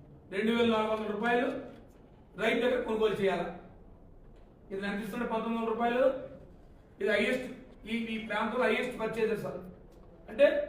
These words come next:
ప్రభుత్వం నుంచి భయం లేకే కదా. అదే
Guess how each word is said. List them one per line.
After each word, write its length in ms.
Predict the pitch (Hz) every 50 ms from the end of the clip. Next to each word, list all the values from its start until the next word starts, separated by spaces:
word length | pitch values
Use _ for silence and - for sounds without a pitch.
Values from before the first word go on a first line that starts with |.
| - - - - - - - - - - -
ప్రభుత్వం 300 | 190 220 220 247 247 247 262
నుంచి 140 | 254 202 226
భయం 160 | 233 254 254 254
లేకే 200 | 247 247 - 262 277
కదా. 160 | 262 285 320 - - - - - - - - - - - - - - - - - - - - - - - - - - - - - - - - - - - - - - -
అదే 120 | 220 247